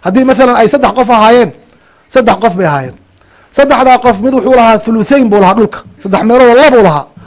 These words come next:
oo markii hore la gadanayo u gaday. Kuna wuxuu lahaa mathalan, eh, labana thuluth bay isku leeyihiin, oo, eh, nisfu sahmi iyo nisfu sahmi weeye. Mid baa marka nisfu sahmigiisii gatay, kuna wuxuu, eh, labana waa soo hareen. Qadarkii say u kala lahaayeen baa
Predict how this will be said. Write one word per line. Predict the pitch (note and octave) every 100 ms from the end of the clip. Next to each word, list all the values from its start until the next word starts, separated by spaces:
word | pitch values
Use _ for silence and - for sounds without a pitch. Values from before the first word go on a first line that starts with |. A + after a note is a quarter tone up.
| -
oo | G3
markii | B3+ A#3
hore | B3+
la | A#3+
gadanayo | A#3 A#3+ A3+
u | G3+
gaday. | E3+ D3+ _ _ _ _ _ -
Kuna | C#4 C4+
wuxuu | G#3 C4+
lahaa | B3 A3+ A3 G#3 - _ -
mathalan, | G#3+ C4+ B3+ A#3+
eh, | A3+
labana | A3+ C#4 C4+
thuluth | - D#4 G3+
bay | A#3+
isku | -
leeyihiin, | A3+ E3+ C3+ - - - _ _ -
oo, | F3+ G3+ - - - - - - -
eh, | G3+
nisfu | G#3+ A3 G#3
sahmi | - C4+ A#3
iyo | A3
nisfu | G3+ G3+
sahmi | C#4 A3
weeye. | F3+ C3+ - - - - - - -
Mid | C#4
baa | C4 C4
marka | C4+
nisfu | B3 G#3+ A3+
sahmigiisii | D4 B3+ A#3 A3+
gatay, | A#3 G3+ G#3
kuna | C4 B3
wuxuu, | G#3+ C4+ F#3 G#3 G3+ - G#4 A3+
eh, | A3
labana | G#3 A#3+ C4
waa | A#3+
soo | A#3
hareen. | G3+ E3 C#3 - - - -
Qadarkii | - D4+ A#3+ C#4 B3
say | C#4+
u | D4+
kala | C#4+ B3+
lahaayeen | A3+ G#3+ B3 C4+ A#3
baa | A3